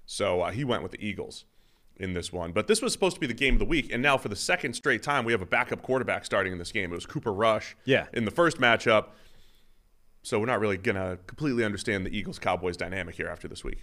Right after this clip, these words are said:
Speaker 2: But the backup quarterback is Gardner Minshew, which means it's fun.
Speaker 1: Oh, it is fun.
Speaker 2: Yeah.
Speaker 1: He's very good. Um, <clears throat> so how do you feel? Look, uh, we've discussed a little bit about Hurts, M V P, and this and that. What,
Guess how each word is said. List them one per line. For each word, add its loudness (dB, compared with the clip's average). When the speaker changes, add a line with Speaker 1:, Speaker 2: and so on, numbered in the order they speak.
Speaker 2:
But -8
the -10
backup -10
quarterback -4
is -14
Gardner -6
Minshew, -6
which -14
means -12
it's -20
fun. -8
Speaker 1:
Oh, -6
it -2
is -4
fun. -10
Speaker 2:
Yeah. -8
Speaker 1:
He's -10
very -2
good. -10
Um, 2
<clears throat> 4
so 4
how 0
do 2
you -2
feel? 2
Look, 2
uh, -6
we've -8
discussed 0
a 0
little 2
bit 2
about -4
Hurts, 0
M -8
V -8
P, -6
and -16
this -2
and -8
that. -4
What, -4